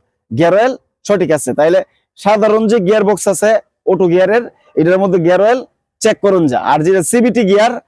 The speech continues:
এই যে আপডেট যে গাড়ি, নতুন যে গাড়িগুলা, এই গাড়িগুলোর মধ্যে যে গিয়ার, এই গিয়ারের মধ্যে গিয়ার অয়েল চেক করুন যা না। এটা চেক দেওয়া হইব মিস্ত্রি দিয়া। কি করতে হইব? মিস্ত্রি দিয়া। যদি মনের মধ্যে কোনো সন্দেহ থাকে,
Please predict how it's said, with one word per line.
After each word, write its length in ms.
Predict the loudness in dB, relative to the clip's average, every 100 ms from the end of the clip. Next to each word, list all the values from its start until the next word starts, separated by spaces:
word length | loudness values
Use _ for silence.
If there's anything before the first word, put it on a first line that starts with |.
| _ _
এই 80 | -4
যে 60 | 0
আপডেট 340 | 0 0 -2 0
যে 120 | 0
গাড়ি, 160 | 0 0
নতুন 240 | -2 -2 0
যে 80 | 2
গাড়িগুলা, 360 | 2 2 0 0
এই 100 | 0
গাড়িগুলোর 380 | 0 0 0 0
মধ্যে 160 | -2 -2
যে 80 | 0
গিয়ার, 280 | 0 0 -2 -4
এই 80 | 0
গিয়ারের 240 | 0 0
মধ্যে 160 | -2 -2
গিয়ার 180 | 0 0
অয়েল 140 | 0 -2
চেক 180 | -4 -4
করুন 180 | -2 -2
যা 100 | -2
না। 100 | -6 _ _ _ _ -2
এটা 120 | 0
চেক 180 | 2 2
দেওয়া 140 | 2 2
হইব 140 | 2 0
মিস্ত্রি 380 | 0 -2 -2 0
দিয়া। 160 | -2 -2
কি 80 | -2
করতে 220 | -2 -2
হইব? 120 | 0 0 -2 -8 -20 -16 -4
মিস্ত্রি 280 | -4 -2 -2
দিয়া। 140 | 0 0
যদি 140 | 0
মনের 220 | -2 0
মধ্যে 160 | 0 0
কোনো 140 | -2 -2
সন্দেহ 300 | -2 0 0
থাকে, 220 | 2 0